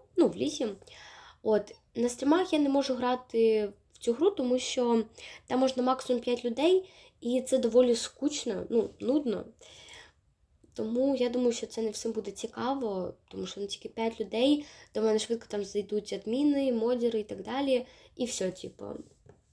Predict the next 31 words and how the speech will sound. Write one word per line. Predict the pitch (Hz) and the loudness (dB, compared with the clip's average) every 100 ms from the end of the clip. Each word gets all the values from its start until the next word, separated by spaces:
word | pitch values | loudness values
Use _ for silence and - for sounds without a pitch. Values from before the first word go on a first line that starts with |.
| _ _ | _ _
І | - 226 226 | -2 6 6
новенькі | 233 233 311 330 240 | 6 6 6 6 4
мої | 226 | 2
підписники | 220 - 240 247 226 | 2 -4 -4 -4 -4
так | 214 214 | -6 -6
і | |
не | 208 | -8
зможуть | 202 214 196 | -4 -4 -4
зі | 202 | -6
мною | 202 | -8
пограти, | 196 220 233 339 285 240 226 - - - - | -8 -6 -4 -2 0 0 -2 -12 -20 -20 -6
тому | 226 247 269 | 0 2 2
я | 233 214 220 | 0 -2 -4
стараюся | 226 - 226 220 226 | -6 -6 -4 -4 -4
все-таки | 208 220 220 214 | -8 -10 -6 -6
на | |
стрімах | 214 - 247 233 | -6 -6 -4 -2
грати | 226 220 - 208 202 - - | -4 -4 -4 -6 -6 -18 -20
в | - | -14
ті | - | -8
ігри, | 247 - 302 339 320 285 | -6 -2 2 4 4 4
в | 247 - - _ | 0 -8 -20 _
які | 226 - 262 | -10 -4 -2
можуть | 233 240 220 | 0 0 -2
до | - | -8
мене | 196 220 | -4 -4
зайти | 214 202 - | -4 -6 -6
як | 208 202 | -8 -6
можна | 214 208 | -6 -4
більше | 190 214 - | -4 -6 -6
людей, | 196 196 180 302 339 | -10 -8 2 4 4